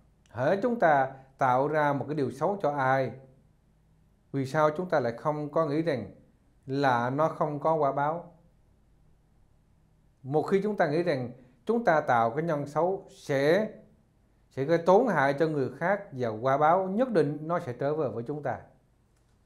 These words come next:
thì chúng ta sẽ có cái xu hướng là ngưng lại tạo ác, ngưng lại những cái điều xấu mà làm hại người khác. Và đôi mắt chúng ta lúc bây giờ sẽ nhìn sự việc ứng xử một cách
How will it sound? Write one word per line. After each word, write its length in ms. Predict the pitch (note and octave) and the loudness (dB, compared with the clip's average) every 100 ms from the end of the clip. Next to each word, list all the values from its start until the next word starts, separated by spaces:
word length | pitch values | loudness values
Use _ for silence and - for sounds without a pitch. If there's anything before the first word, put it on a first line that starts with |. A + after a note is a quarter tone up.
| _ _ - | _ _ 0
thì 360 | E3 E3 D#3+ | 4 4 4
chúng 160 | F#3+ A3 | 0 0
ta 180 | F3+ D#3+ | 2 0
sẽ 160 | D3+ | -2
có 260 | C3 D#3 F#3+ | -2 0 0
cái 120 | F#3+ | 0
xu 160 | - D#3+ | -4 -2
hướng 260 | D#3+ A3+ | 0 0
là 300 | G#3 B2 C#3 D3 - - | 0 0 0 -4 -12 0
ngưng 320 | G3 F#3+ C#3 | 0 2 -2
lại 540 | A#2+ G#2 A2 C3+ D3 - _ _ _ _ _ | -4 -2 -4 -4 -8 -16 _ _ _ _ _
tạo 240 | B2+ A2+ C#3 | 0 0 0
ác, 240 | D#3+ F#3 - - _ _ | -2 -2 -8 -20 _ _
ngưng 280 | C#3 E3 F#3+ | -4 0 2
lại 280 | D#3 E3 C#3+ | 4 4 4
những 140 | C#3 | 0
cái 60 | C#3+ | -4
điều 200 | D#3+ C3 | -4 -4
xấu 460 | - D3 G#3+ A#3 - _ | 0 2 2 -2 -10 _
mà 100 | A#2+ | -8
làm 220 | A2+ G#2+ | -6 -6
hại 240 | G2 G#2 A2 | -6 -8 -6
người 180 | A#2 G#2 | -10 -10
khác. 200 | C3+ C#3 C#3 - _ _ _ _ _ _ _ | -10 -10 -14 -20 _ _ _ _ _ _ _
Và 380 | C#3+ D3 C#3 - - - | 4 4 4 -2 -16 4
đôi 200 | F3+ F3 | 6 6
mắt 160 | A#3 A#3 | 4 0
chúng 180 | A3+ A3 | -2 2
ta 280 | E3 D3+ | 2 4
lúc 160 | D#3 G3+ | 2 2
bây 100 | F3+ | 2
giờ 320 | D#3+ D3 B2+ - - - _ _ | 4 4 2 -2 -14 -20 _ _
sẽ 180 | C#3 | -2
nhìn 440 | E3+ F3+ E3+ D3+ C#3 | 0 0 0 -2 -4
sự 240 | C#3+ C#3+ | -2 -2
việc 360 | D3+ D#3+ D3 - | 2 0 0 0
ứng 220 | A3+ B3+ | 0 0
xử 340 | D#3+ D#3 G3 | 0 2 2
một 160 | G3 C3 | -2 -4
cách 120 | F#3 | -6